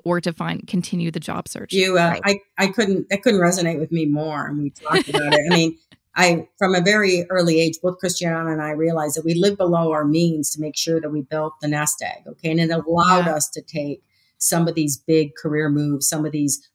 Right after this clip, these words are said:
Speaker 2: riskier job changes, because we knew we had our financial house in order. And optionality is critical.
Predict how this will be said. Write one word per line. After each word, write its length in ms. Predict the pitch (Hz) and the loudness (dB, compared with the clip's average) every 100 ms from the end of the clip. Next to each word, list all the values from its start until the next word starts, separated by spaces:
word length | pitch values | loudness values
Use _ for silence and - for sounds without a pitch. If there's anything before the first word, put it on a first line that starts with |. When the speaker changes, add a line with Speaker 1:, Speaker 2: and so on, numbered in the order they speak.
| - | -2
Speaker 2:
riskier 600 | 160 175 - 175 156 147 | 2 2 0 0 0 0
job 340 | 156 147 156 143 | -2 -2 -2 -4
changes, 640 | 156 151 147 151 143 135 - _ _ _ _ - | -4 -4 -4 -6 -4 -6 -6 _ _ _ _ -2
because 520 | 202 196 254 233 170 | -2 2 2 4 4
we 140 | 170 175 | 4 6
knew 580 | 180 202 165 - - 175 | 6 4 0 -4 -8 -4
we 120 | 165 | -2
had 160 | 170 | 0
our 100 | 156 | 0
financial 400 | - 160 151 139 135 | -2 -2 -4 -6 -2
house 240 | 233 254 - | 2 2 0
in 60 | |
order. 460 | 151 135 - - - _ - | -4 -6 -12 -16 -18 _ -6
And 440 | 165 151 156 156 - _ _ _ _ | -2 -2 -2 -2 -4 _ _ _ _
optionality 1000 | 170 220 - 370 156 139 196 196 143 95 | 0 2 0 -2 -2 0 0 0 -2 -4
is 140 | - - | -6 -8
critical. 800 | - 170 170 - - - 170 | -4 -2 -2 -4 -12 -10 -14